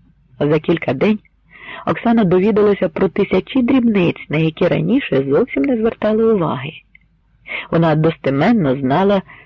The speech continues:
коли саме замикають ворота, коли перевіряють і міняють замкову сторожу, коли і на який час виходить із замку кожна з служниць, хто саме ходить і може ходити до пригрудка.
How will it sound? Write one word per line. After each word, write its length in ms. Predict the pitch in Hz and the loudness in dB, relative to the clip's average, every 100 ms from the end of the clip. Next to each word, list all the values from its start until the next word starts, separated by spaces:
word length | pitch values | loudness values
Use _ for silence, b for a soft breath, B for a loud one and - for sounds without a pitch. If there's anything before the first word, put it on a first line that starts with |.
| B | B
коли 280 | - 165 240 - | 0 2 2 0
саме 300 | 160 147 135 | 0 0 0
замикають 600 | 131 131 - 190 165 123 | 0 -2 -2 0 0 0
ворота, 540 | 131 131 156 - 165 _ _ _ _ B B B | 0 0 -2 -4 -6 _ _ _ _ B B B
коли 280 | - 165 170 | 0 4 4
перевіряють 800 | 160 170 160 151 143 175 190 156 | 2 2 4 4 4 2 2 0
і 40 | |
міняють 640 | 139 135 135 143 156 156 - _ | 0 0 0 2 2 0 -6 _
замкову 520 | 131 147 147 143 139 | -2 -2 0 2 2
сторожу, 680 | 139 - 131 127 135 165 185 _ _ - - _ B B B | 0 0 0 2 0 -2 -6 _ _ -20 -20 _ B B B
коли 260 | 170 180 | 0 2
і 60 | 233 | 4
на 80 | 202 | 2
який 320 | 185 175 190 | 0 2 0
час 320 | - 180 240 | 2 -2 0
виходить 480 | 160 156 185 196 - | 0 0 0 0 0
із 200 | 135 139 | -2 0
замку 380 | 147 208 214 208 | -2 -2 -2 -4
кожна 360 | - 151 165 185 | 0 0 2 -2
з 100 | - | -2
служниць, 720 | 196 226 214 185 139 - - - - _ - - - - | 0 2 2 0 -4 -8 -20 -20 -20 _ -20 -20 -20 -20
хто 260 | - 226 226 | -4 -2 -2
саме 360 | 196 175 170 185 | -2 -2 -2 -6
ходить 540 | - - 165 170 202 - b b b | -4 0 0 0 -4 -8 b b b
і 140 | - 160 | 0 0
може 380 | 131 147 170 | 2 0 0
ходити 500 | 214 185 143 196 - | 0 -2 0 -2 0
до 180 | 175 135 | -2 0
пригрудка. 720 | 131 170 175 151 120 - - | 0 -2 0 0 -2 -6 -10